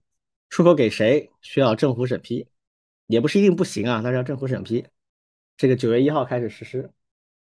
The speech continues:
那这个事情其实荷兰是不愿意这么做的，啊，但是美国的压力非常非常大，而且光刻机里面有几个关键性的部件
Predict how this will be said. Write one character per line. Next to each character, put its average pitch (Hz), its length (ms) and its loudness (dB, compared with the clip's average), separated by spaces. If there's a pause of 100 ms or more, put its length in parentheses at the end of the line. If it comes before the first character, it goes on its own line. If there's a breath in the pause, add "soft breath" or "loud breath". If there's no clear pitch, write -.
(280)
那 151 100 0
这 202 140 4
个 190 80 6
事 165 140 0
情 135 160 0
其 135 180 -2
实 135 320 -2
荷 - 220 2
兰 127 160 2
是 127 100 -8
不 107 120 -4
愿 151 140 4
意 160 40 2
这 127 100 -6
么 101 80 -6
做 98 180 -6
的， - 120 -18 (480 soft breath)
啊， 92 100 -4
但 127 160 2
是 127 400 0
美 104 140 -2
国 113 100 0
的 131 60 2
压 135 160 4
力 127 120 2
非 160 220 0
常 131 160 0
非 120 80 -4
常 101 140 -4
大， 113 140 -4
而 101 220 -2
且 127 360 -6 (400)
光 156 180 4
刻 156 160 2
机 147 160 0
里 139 140 2
面 107 180 -4
有 117 160 0
几 117 140 -6
个 101 100 -4
关 160 260 0
键 175 220 0
性 131 220 -4
的 113 80 -4
部 160 160 0
件 175 280 0